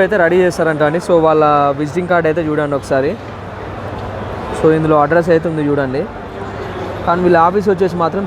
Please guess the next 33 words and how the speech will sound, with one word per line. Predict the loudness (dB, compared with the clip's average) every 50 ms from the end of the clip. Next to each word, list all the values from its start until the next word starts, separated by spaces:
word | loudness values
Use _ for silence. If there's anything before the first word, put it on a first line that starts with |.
| -2 -2
చెన్నైలో | -2 0 0 2 4 4 2 2
ఉంది. | 0 -2 -4 -4 -4 -6 -10 -12 -12 -10 -6 -4 0
వేరే | 2 2 2 2 2
స్టేట్లో | 2 0 2 2 0 0
నుంచి | 0 0 0
వచ్చిన | -2 -2 -2 0 2
వాళ్ళు | 2 2 2 2 0
కూడా | 0 0 2
చాలామంది | 2 4 4 2 2 0 0 -2 0 0
కూడా | 2 0 0
అసలు | 0 -2 -2 -2 0 0 0 0 -2 -2 -4 -4
ఇందు-, | -4 -2 -2 -2 0
ఇక్కడైతే | 0 2 4 4 4 4 2 0 0
స్టాల్స్ | 0 2 2 2 2 2 2
పెట్టిర్రు. | 0 2 2 0 0 0 -2 -4 -6 -10 -12 -12 -12 -12 -12 -10 -8
నేను | -6 -2 0
అదే | 2 2 2 2 2
షాక్ | 2 2 2 0
అయినా, | 0 0 -2 -4 -6 -8 -12 -14 -12 -12 -12 -12 -12 -12 -12 -12 -12 -10 -10 -8
అసలు | -6 -4 -4 -2 0 0 0 0 2
వేరే | 2 4 4 2 2
స్టేట్ | 0 0 0 2 2
వాళ్ళు | 2 2 2 2 2
కూడా | 2 2 2 2 2
ఇక్కడ | 0 0 2 2 4 4 2 2 0 -2 -4 -8 -8 -10 -10 -12 -12 -12 -12 -12 -12 -12 -12 -12 -12 -10 -4
స్టాల్స్ | 0 0 0 2 2 2
పెట్టడం | 2 2 2 0 0
అనేది | 0 -2 -2 -2
మామూలు | 0 0 0 0 0 -2 -2
విషయం | -2 -2 -2 -2
అయితే | 0 2 2 4
కాదు. | 2 2 2 -2 -4 -6 -8 -10 -10 -10 -10 -10 -10 -10 -10 -10 -10 -10 -12 -12 -12 -12 -10 -10 -10 -10 -10 -10 -10 -10 -10 -8 -8 -8 -8 -8 -6 -6 -6 -6 -4 -2 0
ఇదైతే | 2 2 2 2 2 0